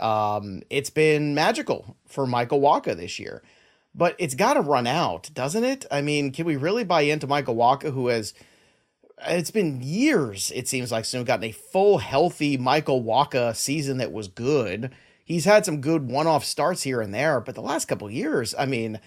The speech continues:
this is, this might be one of the most surprising things in Major League Baseball to me this year, is Michael Wacha sitting here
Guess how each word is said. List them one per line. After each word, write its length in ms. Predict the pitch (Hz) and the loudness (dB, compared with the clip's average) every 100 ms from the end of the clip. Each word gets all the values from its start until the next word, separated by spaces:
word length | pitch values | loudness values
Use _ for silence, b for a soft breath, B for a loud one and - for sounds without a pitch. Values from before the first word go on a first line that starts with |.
| b b b _ - 202 | b b b _ -8 -4
this 260 | 185 269 | 0 0
is, 200 | 339 226 | 0 0
this 180 | 202 269 | -2 2
might 140 | 330 | 2
be 80 | 254 | 4
one 120 | 202 | 4
of 40 | 180 | 4
the 60 | |
most 220 | 151 147 139 | 4 4 2
surprising 540 | 135 123 127 135 135 | 0 4 4 4 0
things 200 | 131 120 | -2 -2
in 60 | 117 | -2
Major 200 | 113 113 | -2 -2
League 80 | |
Baseball 380 | 104 107 - 107 | -2 -4 -2 -4
to 100 | 107 | -2
me 100 | 110 | -6
this 200 | 92 98 | -6 -6
year, 160 | 101 80 | -8 -8
is 100 | 98 | -4
Michael 340 | 120 135 175 | 0 0 2
Wacha 320 | 143 131 123 117 | 6 6 4 -2
sitting 300 | 131 127 107 | -4 -4 -4
here 320 | 117 107 | -2 -4